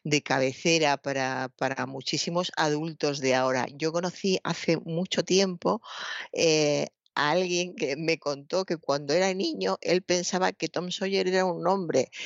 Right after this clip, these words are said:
y a su primera <laughs> novia le dijo: "El primer niño que <laughs> tengamos le ponemos Tom Sawyer".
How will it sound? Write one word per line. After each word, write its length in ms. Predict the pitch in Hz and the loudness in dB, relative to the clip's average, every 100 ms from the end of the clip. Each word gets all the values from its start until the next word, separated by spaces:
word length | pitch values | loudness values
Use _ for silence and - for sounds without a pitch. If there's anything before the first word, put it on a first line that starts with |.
| - | -2
y 80 | 175 | 2
a 40 | |
su 180 | 180 185 | 4 2
primera 460 | - 175 185 208 190 185 | 2 2 4 4 2 0
<laughs> 240 | 196 202 214 | 0 4 2
novia 40 | |
le 180 | 190 185 | 4 0
dijo: 320 | 180 180 - | -2 -4 -2
"El 80 | 180 | -2
primer 300 | - 170 220 | -2 -4 -4
niño 300 | 254 262 240 | -2 0 2
que 140 | 240 214 | 4 2
<laughs> 240 | - - | -2 0
tengamos 520 | 247 196 208 226 233 190 | 0 0 -4 -2 -6 -4
le 120 | 185 | -4
ponemos 480 | 170 175 208 262 - | -2 -2 -4 -6 -6
Tom 240 | 180 180 | -6 -6
Sawyer". 460 | - 214 185 165 | -2 0 4 2